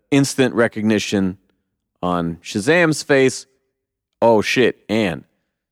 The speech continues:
So we cut to what's happening at the same time.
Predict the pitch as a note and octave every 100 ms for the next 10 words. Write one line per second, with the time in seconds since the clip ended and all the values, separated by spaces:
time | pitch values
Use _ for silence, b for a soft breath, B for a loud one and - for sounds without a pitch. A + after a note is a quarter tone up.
0 | _ _ G#2+ G#2 D#3 D3 - B2 A#2 A2+
1 | A2+ - _ _ _ _ _ _ _ _
2 | _ _ _ A2 G2+ B2+ B2 B2 A2 F2
3 | - C#3 B2+ - G2 D2+ E2+